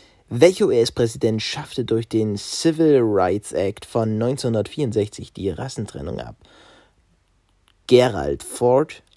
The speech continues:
Lyndon B. Johnson, Richard Nixon oder Ronald Reagan? Ich würde sagen, Ri-, Ri-,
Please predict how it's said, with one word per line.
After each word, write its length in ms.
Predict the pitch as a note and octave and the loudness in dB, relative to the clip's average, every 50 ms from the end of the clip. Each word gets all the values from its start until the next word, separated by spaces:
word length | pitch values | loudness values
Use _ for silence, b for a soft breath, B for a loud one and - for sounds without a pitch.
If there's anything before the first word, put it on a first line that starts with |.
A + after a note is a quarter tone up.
| _ _ | _ _
Lyndon 640 | - - - A2 A#2 A#2+ C3 D3+ D3+ - - A#2 F#2 | -14 -8 -2 0 2 2 2 2 0 -4 -6 -6 -6
B. 120 | G#2 G2 F2+ | -6 -6 -6
Johnson, 560 | - - - G#2 A2 B2+ - - C3+ C3+ C#3 C#3 b b b b b b b b b b - | -6 -4 -2 -2 -2 -2 -4 -4 -4 -4 -4 -6 b b b b b b b b b b 2
Richard 420 | A2+ B2+ C3+ - - G2 F2 F2+ | 4 4 4 4 0 -4 -4 -2
Nixon 640 | G2 G2+ A2+ B2+ - - - - E3 E3 E3 E3 - _ | -2 -2 -2 -2 -2 -4 -8 -8 -8 -8 -10 -12 -12 _
oder 240 | - A#2+ A#2+ A#2+ A2 | -4 -2 2 2 4
Ronald 580 | G#2+ A2+ A2+ A#2+ C3+ C#3 C3+ C3 B2 G#2+ - | 4 4 4 4 2 2 0 -2 -2 -4 -6
Reagan? 600 | - G2 F#2+ F#2+ F#2+ F#2 G2+ G2 F2 D#2 C2 A#1+ - _ _ _ _ _ _ _ _ _ _ _ _ _ _ _ _ _ _ _ _ _ _ _ _ _ _ _ _ _ _ _ _ _ | -6 -4 -2 0 0 0 0 -2 -4 -6 -8 -10 -12 _ _ _ _ _ _ _ _ _ _ _ _ _ _ _ _ _ _ _ _ _ _ _ _ _ _ _ _ _ _ _ _ _
Ich 100 | _ - | _ -6
würde 160 | - G#2 G#2 G2+ | -4 -2 -2 -2
sagen, 300 | F#2+ F#2+ F#2+ G2 G2+ F#2 | -2 -2 -4 -4 -4 -4
Ri-, 300 | F#2 F#2+ F2+ - - - | -4 -2 -4 -4 -6 -8
Ri-, 400 | - C2+ D2 F2+ G2 C3+ C#3 _ | -8 -8 -4 -4 -4 -4 -4 _